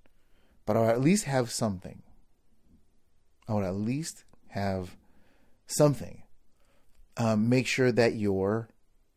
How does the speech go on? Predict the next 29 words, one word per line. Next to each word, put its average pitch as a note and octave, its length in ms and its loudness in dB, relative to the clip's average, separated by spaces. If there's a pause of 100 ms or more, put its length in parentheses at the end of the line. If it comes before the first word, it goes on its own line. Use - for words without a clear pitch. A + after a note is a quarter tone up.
(420)
supplies B2 600 4
are A#2 140 6
up A#2 260 4
on A2+ 200 0
at A2 160 0
least A#2 560 -2
your G#2 220 -6
meds A2 520 0
and A2+ 200 -2
your G2+ 80 -2
supplements, - 800 -8 (960)
right? G2 260 -4
Make A2+ 180 0
sure B2 200 4
that A#2 100 4
you've A2+ 160 -2
got G#2+ 160 2
a G#2+ 60 -2
good A2+ 160 0
amount D#3+ 200 -2
of D3+ 60 -4
water. A#2+ 440 2 (380)
You A#2+ 140 -6
know, G#2+ 100 0
you A#2+ 100 -2
don't A#2+ 180 0
have A2+ 160 -2
to A2 100 -6
s-, - 180 -10